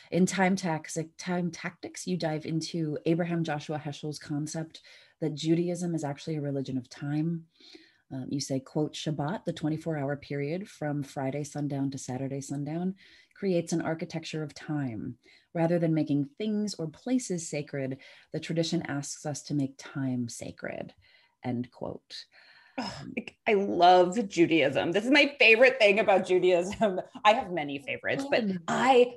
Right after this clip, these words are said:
Speaker 2: love this concept of an architecture of time, rather than places or things being sacred or holy, that it is time that is.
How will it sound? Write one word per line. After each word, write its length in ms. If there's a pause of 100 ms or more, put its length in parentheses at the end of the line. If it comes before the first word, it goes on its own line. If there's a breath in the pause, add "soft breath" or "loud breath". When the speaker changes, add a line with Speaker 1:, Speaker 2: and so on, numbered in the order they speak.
Speaker 2:
love 540
this 180
concept 560
of 320
an 220
architecture 580
of 80
time, 420
rather 220
than 160
places 420
or 200
things 280
being 280
sacred 400
or 80
holy, 340
that 220
it 100
is 200
time 680
that 180
is. 320